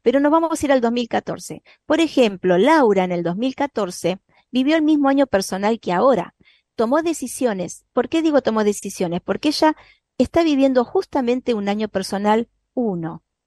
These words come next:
Cuando vivimos un año personal uno, ¿y cómo hacemos la cuenta? Día de nacimiento, mes de nacimiento más año universal. Y me va a dar uno. Cuando vivimos un año uno, tomamos y tenemos que sombra-,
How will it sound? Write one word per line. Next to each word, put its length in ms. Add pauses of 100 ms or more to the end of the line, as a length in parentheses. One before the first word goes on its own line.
(540)
Cuando 240
vivimos 380
un 100
año 180
personal 420
uno, 180
¿y 60
cómo 220
hacemos 320
la 120
cuenta? 520 (440)
Día 300
de 100
nacimiento, 680
mes 320
de 80
nacimiento 640
más 320
año 180
universal. 640 (640)
Y 100
me 100
va 120
a 40
dar 200
uno. 280 (680)
Cuando 220
vivimos 440
un 220
año 220
uno, 360 (760)
tomamos 520 (140)
y 80
tenemos 340
que 100
sombra-, 360